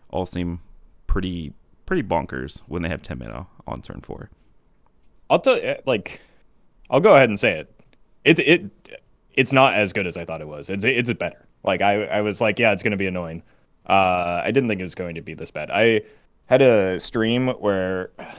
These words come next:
Speaker 2: at my rank, uh, because, you know, n-,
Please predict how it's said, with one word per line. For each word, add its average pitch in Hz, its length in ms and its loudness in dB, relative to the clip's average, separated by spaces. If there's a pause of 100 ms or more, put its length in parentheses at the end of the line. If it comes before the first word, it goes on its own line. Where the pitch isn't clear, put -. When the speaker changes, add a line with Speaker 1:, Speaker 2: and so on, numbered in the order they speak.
(640)
Speaker 2:
at 135 120 2
my 147 160 6
rank, 117 640 2
uh, 90 260 2
because, 90 480 -6 (1600)
you 107 80 -2
know, 87 260 -4 (160)
n-, 107 140 -4